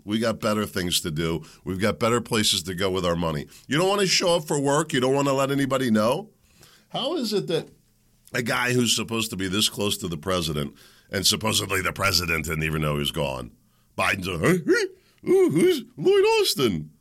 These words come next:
This is our government. All this money being spent, all these resources. What are you gonna do? Well, I bring that up for comedic relief mostly.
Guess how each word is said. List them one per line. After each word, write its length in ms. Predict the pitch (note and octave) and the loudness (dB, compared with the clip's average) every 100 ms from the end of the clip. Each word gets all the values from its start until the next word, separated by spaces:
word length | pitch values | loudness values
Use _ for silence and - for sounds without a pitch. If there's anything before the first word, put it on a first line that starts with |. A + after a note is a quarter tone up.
| _ _ _ _ | _ _ _ _
This 180 | - C#3+ | -2 0
is 120 | A#2+ | 0
our 140 | A2+ | -2
government. 600 | G#2 G2 F2+ D#2 C#2+ B1+ - _ _ _ _ _ _ | 0 0 0 -2 -4 -8 -16 _ _ _ _ _ _
All 160 | A2+ B2+ | -4 0
this 180 | B2 | 0
money 320 | A2+ A2+ A2+ A2+ | 2 2 2 0
being 240 | G#2+ G#2 | 0 0
spent, 300 | - G#2 F#2+ | -2 -2 -4
all 100 | F#2+ | -4
these 240 | F2+ F2 | -4 -4
resources. 840 | D2+ E2+ E2 - D#2 D2+ D2 C2 - _ _ _ _ | -4 -4 -2 -2 -2 -4 -4 -8 -12 _ _ _ _
What 180 | - F#2+ | -6 -2
are 60 | |
you 200 | F2 E2+ | 0 0
gonna 240 | D2+ D2+ D2 | -2 -4 -4
do? 360 | C2 C#2 B1+ - _ | -8 -10 -12 -16 _
Well, 320 | - G#2+ G#2+ | -4 0 0
I 80 | G2+ | 0
bring 240 | F2 F2 E2 | -2 -4 -2
that 160 | D#2 | -2
up 140 | D2 C#2+ | -4 -6
for 160 | D#2 | -12
comedic 480 | D2 C2+ C2+ C2 - | -12 -10 -8 -10 -12
relief 360 | C2 C2 B1 B1+ | -12 -12 -12 -14
mostly. 460 | C2 - B1+ B1+ | -10 -8 -8 -10